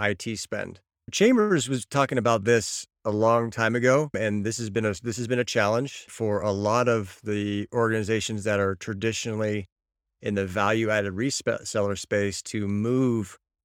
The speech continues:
to the service provider model. I believe it still is a challenge. A lot of it has to do with how services are delivered, how organizations like Cisco report their numbers back to the street, and how they're valued as companies. A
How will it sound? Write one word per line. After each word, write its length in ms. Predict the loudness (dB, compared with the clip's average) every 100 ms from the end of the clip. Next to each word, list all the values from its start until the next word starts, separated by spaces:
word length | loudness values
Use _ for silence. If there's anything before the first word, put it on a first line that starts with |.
| _ -8
to 180 | -2 -2
the 120 | -2
service 360 | 0 2 2
provider 440 | -4 -4 0 0 0
model. 400 | 0 0 0 -2
I 100 | -6
believe 240 | -2 -2 -4
it 60 |
still 260 | -4 0 0
is 100 | -2
a 40 |
challenge. 440 | -2 0 0 -4 -2
A 100 | 0
lot 280 | 4 4 4
of 40 |
it 120 | 4
has 260 | 2 2 0
to 80 | -2
do 180 | 0
with 140 | 2 0
how 260 | 0 0
services 600 | 2 0 -2 -2 -6 -8
are 100 | -6
delivered, 500 | -4 -2 0 0 -2 -4 _ _ _ _ _
how 680 | -8 2 4 6 4 4 2 0
organizations 560 | 0 0 -2 -2 -2
like 160 | -4 -4
Cisco 420 | -4 -6 -4 -2
report 460 | 0 -2 -2 -2 0
their 100 | -2
numbers 380 | 0 0 -2 -2
back 300 | -2 -2 -4
to 80 |
the 100 | -10
street, 420 | -8 -6 -2 -2 -2 -6
and 140 | -4
how 180 | 0 0
they're 140 | 0
valued 500 | -2 0 2 2 0
as 160 | -2 -4
companies. 640 | -6 -6 -6 -14 -14 -16
A 40 | -14